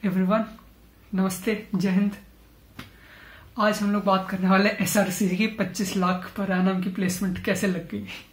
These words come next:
एसआरसीसी के बच्चों में ऐसा क्या है जो सीए के बच्चों में नहीं है, आईआईएम के बच्चों में नहीं है, आईआईटी के बच्चों में नहीं है, जिनकी पच्चीस पच्चीस लाख की प्लेसमेंट लग रही है।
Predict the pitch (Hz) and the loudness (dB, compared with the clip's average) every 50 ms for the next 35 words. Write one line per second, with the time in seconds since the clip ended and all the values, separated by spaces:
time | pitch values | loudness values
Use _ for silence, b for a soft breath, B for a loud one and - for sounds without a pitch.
0 | B B B B B B B B - 214 185 - 226 214 185 - 220 185 190 202 | B B B B B B B B -6 -4 0 2 2 2 2 2 0 0 2 2
1 | 220 208 196 - 220 202 196 196 190 202 202 190 - - 202 196 185 196 180 175 | 2 0 0 0 0 2 2 2 0 0 -2 -4 -2 0 2 4 4 4 2 0
2 | 190 180 - - - 190 196 196 185 185 185 175 180 - 190 185 180 180 180 180 | -2 -4 -4 -2 2 2 2 4 2 2 0 -2 -2 -4 -2 -2 -2 -2 0 -2
3 | 185 185 - 190 185 190 190 190 185 180 180 185 175 175 175 - 196 185 180 180 | -2 -2 0 2 2 4 4 4 4 2 2 0 0 -2 -2 -2 -2 0 0 2
4 | 185 185 190 185 185 190 202 196 190 196 180 180 202 180 180 - - 208 202 202 | 2 2 4 4 4 2 2 0 -2 -2 -4 -4 -4 -6 -6 -6 -6 -4 -4 -2
5 | 196 196 196 175 180 202 190 185 226 - - 190 180 - 202 185 - 202 180 - | 0 0 0 2 2 2 2 2 0 -2 -4 -4 -6 -6 -6 -6 -8 -8 -10 -8
6 | 214 185 208 196 180 185 254 - - 214 196 185 180 196 202 196 202 190 185 180 | -8 -6 -6 -6 -6 -6 -8 -8 -6 -4 -4 -4 -2 -2 -2 0 0 2 2 2
7 | 190 226 233 | 2 0 0